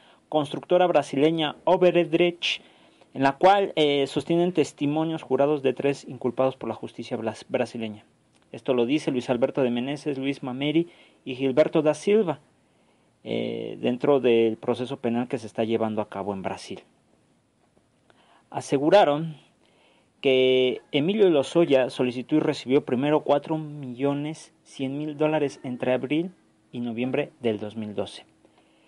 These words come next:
Emilio Lozoya se reunió con Luis Alberto,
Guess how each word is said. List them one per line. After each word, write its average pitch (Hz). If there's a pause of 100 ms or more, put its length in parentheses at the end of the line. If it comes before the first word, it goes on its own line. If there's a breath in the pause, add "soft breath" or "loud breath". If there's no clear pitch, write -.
(360 soft breath)
Emilio 143
Lozoya 180
se 151
reunió 135
con 156
Luis 135
Alberto, 127